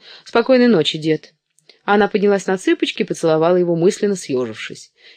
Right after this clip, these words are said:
Если бы он знал, что делали её губы час назад, он отстегал бы её кнутом.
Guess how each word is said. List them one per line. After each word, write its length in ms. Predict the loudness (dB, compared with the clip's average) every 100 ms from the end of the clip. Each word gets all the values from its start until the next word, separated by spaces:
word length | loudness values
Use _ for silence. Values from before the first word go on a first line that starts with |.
| _
Если 380 | -2 0 0 -2
бы 140 | -2
он 120 | -2
знал, 440 | -4 -2 -2 -4 -10
что 320 | -18 -4 -2
делали 380 | 2 2 2 -2
её 220 | -4 -4
губы 300 | -2 -4 -4
час 320 | -2 -2 -4
назад, 460 | -10 -6 -4 -4 -8 _ _ _
он 180 | -2 0
отстегал 480 | -2 -4 -4 -2
бы 140 | -2 -4
её 160 | -4
кнутом. 520 | -6 -10 -12 -14 -18